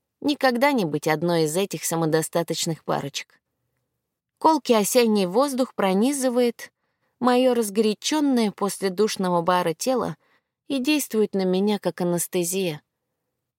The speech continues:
Из такси я пишу подругам извинительные сообщения, ссылаюсь на плохое самочувствие,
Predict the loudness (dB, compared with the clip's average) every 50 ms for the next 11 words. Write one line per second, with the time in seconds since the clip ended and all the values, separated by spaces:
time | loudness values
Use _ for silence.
0 | _ _ _ _ _ _ _ _ _ _ _ -4 -4 -2 0 2 2 2 2 0
1 | -2 0 2 4 4 4 2 0 -2 -2 -2 0 0 0 0 2 2 0 0 0
2 | 0 0 0 0 0 0 0 0 0 -2 -2 -4 -2 0 0 0 0 2 2 2
3 | 2 0 -2 -2 -2 0 0 0 0 -2 -2 -2 -2 0 2 2 2 0 0 -4
4 | -6 -4 -2 -4 -4 -2 0 0 0 0 0 -2 -4 -4 -4 -4 -4 -6 -6 -6
5 | -8 -8 -8 -8 -8 -10